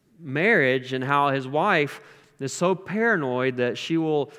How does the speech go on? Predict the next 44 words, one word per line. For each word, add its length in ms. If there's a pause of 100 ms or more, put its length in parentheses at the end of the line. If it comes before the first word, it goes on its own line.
(100)
she 160
literally 320
has 180
a 40
login 760
sheet 520
at 200
the 60
door 340
of 80
the 80
house, 480
and 100
he, 120
he, 140
he's 240
supposed 380
to 80
log 400
in 340
and 200
log 280
out. 400 (580)
Where's 380
he 100
going? 640 (720)
Uh, 560
how, 180
you 140
know, 320 (440)
that's 360
crazy, 600
okay? 320
That's 180
not 140
the 80
kind, 240
that's 160
not 100
what 100
we're 60
talking 320
about 180
here. 400